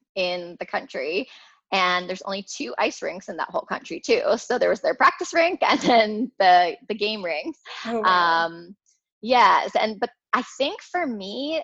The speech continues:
Speaker 1: the feeling there felt a lot more like North America. There's a mascot and it's family friendly, and it just had that same vibe as back home. I found coming over to, um,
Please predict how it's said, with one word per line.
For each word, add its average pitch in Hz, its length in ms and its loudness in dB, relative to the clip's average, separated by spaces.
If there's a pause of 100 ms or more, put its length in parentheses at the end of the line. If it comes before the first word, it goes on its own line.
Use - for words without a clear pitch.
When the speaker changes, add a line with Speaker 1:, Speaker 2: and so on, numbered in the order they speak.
(100)
Speaker 1:
the 214 100 -6
feeling 220 600 -6
there 175 500 -2 (300)
felt 226 260 0
a 370 80 -6
lot 220 280 0
more 220 140 -8
like 220 200 -6
North 175 220 -10
America. 233 640 -6 (420)
There's 202 300 -2
a 226 60 -2
mascot 202 920 0
and 190 220 -2
it's - 240 -10
family 254 400 -2
friendly, 208 880 -4
and 180 640 -4 (320)
it 214 120 -6
just 285 240 -4
had 302 360 0 (280)
that 220 200 0
same 202 240 -6
vibe 180 440 2 (120)
as 240 100 -2 (120)
back 220 200 0
home. 233 400 -2
I 214 120 0
found 226 560 -2 (560)
coming 247 280 0
over 220 640 4 (240)
to, 202 480 2 (100)
um, 180 420 -4